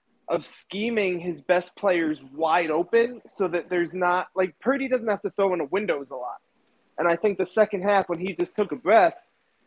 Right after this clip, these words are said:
he was able to do it. And, uh, you know, I think if you're a Niner fan, and I don't wanna get too ahead, if you're a Niner fan, I think you're rooting for the Giants 'cause I don't think he can do that on the road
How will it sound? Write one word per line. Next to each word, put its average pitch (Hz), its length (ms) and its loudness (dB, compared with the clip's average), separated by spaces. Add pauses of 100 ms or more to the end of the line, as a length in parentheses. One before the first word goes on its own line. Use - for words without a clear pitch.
(180)
he 185 80 -4
was 160 180 0
able 170 240 2
to 147 80 -4
do 190 240 4
it. 175 140 4 (280)
And, 156 200 -6
uh, 143 360 -2 (1500)
you 190 120 -2
know, 151 200 -2 (140)
I 196 120 2
think 214 220 0
if 208 120 -6
you're 220 140 2
a 185 60 2
Niner 185 380 -2
fan, 175 280 -6
and 170 80 -4
I 175 80 2
don't 160 80 0
wanna 143 120 -6
get 127 160 -12
too 123 120 -14
ahead, 113 260 -10
if 180 120 -2
you're 240 180 8
a 220 60 4
Niner 196 320 2
fan, 220 220 -4
I 175 60 -4
think 180 240 -6
you're 170 100 -4
rooting 175 300 -4
for 180 80 -10
the 160 100 -8
Giants 160 460 -2
'cause 165 180 -14
I 156 60 2
don't 165 280 -2
think 165 160 -8
he 175 140 -10
can 156 140 -8
do 147 160 -4
that 135 180 0
on 131 120 -12
the 127 60 -16
road 123 280 -20